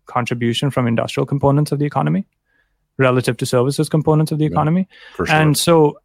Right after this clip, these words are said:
Speaker 1: if you think about how inflation passes through the supply chain of the economy, right? It starts with, like, the most volatile components of inflation are these energy kind of areas, right?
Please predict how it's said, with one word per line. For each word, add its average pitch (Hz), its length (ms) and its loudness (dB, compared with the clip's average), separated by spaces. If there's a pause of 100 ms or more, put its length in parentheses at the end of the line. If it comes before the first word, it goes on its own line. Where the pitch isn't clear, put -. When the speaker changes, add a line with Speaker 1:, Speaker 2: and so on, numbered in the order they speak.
Speaker 1:
if 156 160 0
you 180 120 4
think 180 380 0
about 139 460 2
how 131 760 2
inflation 131 680 0
passes 127 520 0
through 127 460 2
the 113 100 0
supply 127 520 0
chain 113 420 -2
of 110 160 -6
the 113 100 -8
economy, 117 500 -4
right? 120 240 0 (380)
It 160 140 -2
starts 185 500 0
with, 160 260 2
like, 131 200 -2 (120)
the 135 120 -2
most 147 260 2
volatile 156 420 2
components 123 520 -2
of 120 100 -8
inflation 120 540 -4
are 123 260 0
these 120 280 -4
energy 117 640 -4 (140)
kind 113 160 -4
of - 200 -6 (100)
areas, 120 520 -2
right? 123 180 0